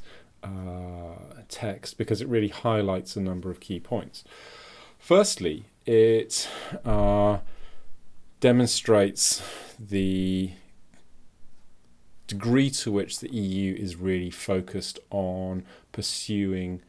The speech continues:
uh, its game plan for the entire process. It's, uh,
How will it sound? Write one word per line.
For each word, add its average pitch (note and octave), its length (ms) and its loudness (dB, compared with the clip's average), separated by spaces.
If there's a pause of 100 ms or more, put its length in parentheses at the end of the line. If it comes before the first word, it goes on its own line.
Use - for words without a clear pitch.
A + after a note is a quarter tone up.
(300)
uh, E2+ 420 -10 (140)
its - 320 -6
game G#2 500 0
plan F2+ 600 -6
for F2+ 580 -4 (100)
the F#2+ 80 -8
entire F2 320 -6
process. - 680 -12 (540)
It's, - 540 -6 (100)
uh, F2+ 460 -10